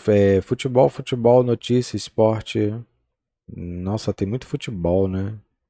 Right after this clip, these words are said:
Gente do céu, muito futebol. Tem, alguém tá jogando agora? Borussia, deve ser Borussia Dortmund.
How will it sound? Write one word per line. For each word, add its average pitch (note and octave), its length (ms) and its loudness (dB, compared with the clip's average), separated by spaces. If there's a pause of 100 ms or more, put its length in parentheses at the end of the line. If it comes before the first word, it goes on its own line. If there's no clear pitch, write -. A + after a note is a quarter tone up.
(560)
Gente C3 420 -4
do G#2+ 140 -6
céu, G2+ 340 0
muito A2+ 180 -6
futebol. G#2 460 0
Tem, - 160 0
alguém A#2 180 4
tá D3+ 140 4
jogando A2+ 340 2
agora? G#2 380 -2 (2500)
Borussia, A#2+ 840 4
deve F#2 220 -2
ser G#2+ 120 0
Borussia G#2 480 4
Dortmund. F2 1040 -2